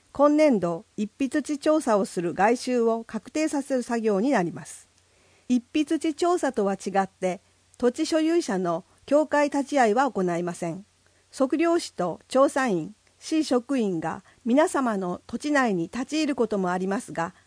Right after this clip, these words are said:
ご理解、ご協力をお願いいたします。一筆地調査は七月からの予定です。一筆地調査とは、一筆ごとの土地について、所有者、地番、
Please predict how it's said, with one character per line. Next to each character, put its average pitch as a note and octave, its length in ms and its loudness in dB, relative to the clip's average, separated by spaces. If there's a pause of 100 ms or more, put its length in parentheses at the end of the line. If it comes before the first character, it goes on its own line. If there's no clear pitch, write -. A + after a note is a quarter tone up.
(140)
ご G#3+ 80 2
理 C4+ 140 0
解、 F#3 340 0
ご G3+ 140 -2
協 B3+ 240 0
力 B3 320 0
を A3+ 80 0
お G3+ 80 0
願 G#3 260 0
い G3 40 -4
い - 40 -6
た - 120 -8
し - 120 -12
ま F#3 140 -6
す。 - 320 -20 (640)
一 A#3+ 160 -4
筆 D#4 260 -4
地 E4+ 160 -6
調 F4+ 180 0
査 F3+ 200 -2
は F#3 200 -8 (120)
七 - 200 -8
月 E4 240 -2
か A3+ 140 -2
ら G3+ 100 -2
の A#3 200 -4
予 A3 140 -8
定 F#3 200 -6
で F3 140 -10
す。 - 260 -20 (560)
一 A#3 200 -2
筆 D#4 240 0
地 D4+ 140 -6
調 E4+ 200 2
査 G#3+ 160 -2
と E3 140 -6
は、 E3+ 220 -4 (280)
一 A3 200 -4
筆 D4+ 240 -4
ご D#4+ 140 2
と D4+ 100 2
の A#3 120 2
土 A#3 140 -6
地 A3 140 -6
に A3 120 0
つ G#3 140 -2
い F3 120 -2
て、 E3+ 340 -12 (340)
所 C#4 200 0
有 D4+ 220 0
者、 F#3+ 440 -4
地 A3+ 160 -6
番、 G#3 320 -2